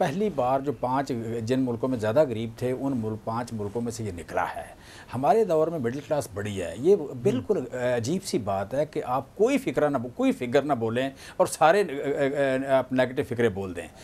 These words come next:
यही मैं समझता हूँ कि बड़ी ही गैर जिम्मेदाराना कहता है ये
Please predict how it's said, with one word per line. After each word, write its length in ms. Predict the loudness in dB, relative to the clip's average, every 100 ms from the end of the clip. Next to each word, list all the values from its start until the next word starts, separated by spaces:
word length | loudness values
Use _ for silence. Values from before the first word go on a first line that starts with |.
| -4
यही 240 | 6 6 6
मैं 120 | 2
समझता 300 | 0 0 2
हूँ 80 | 0
कि 80 | 2
बड़ी 220 | 2 2
ही 120 | 4
गैर 220 | 4 4
जिम्मेदाराना 680 | 2 0 2 2 2 -2 -2
कहता 260 | -4 -4 -2
है 80 |
ये 240 | 0 0